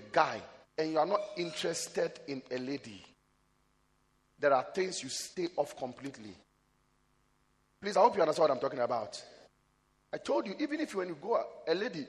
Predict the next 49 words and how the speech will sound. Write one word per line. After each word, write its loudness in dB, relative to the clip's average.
you've -8
not 0
proposed -4
to -8
her, -2
but 10
if -2
you -6
take 0
her 4
out 2
one, 2
two, -8
three, 0
four, -2
don't, 4
don't 8
come 6
and 4
say 2
that, 6
"Oh, 2
but 8
I 12
didn't -4
tell 6
her 6
I 6
love 4
her." -4
Y-, -16
y-, -20
you've -2
said 6
it -2
in -8
so 6
many 2
different -4
ways. -8
And, 4
and 2
this 2
one 4
is 0
an 4
act 0
of -2
wickedness. -8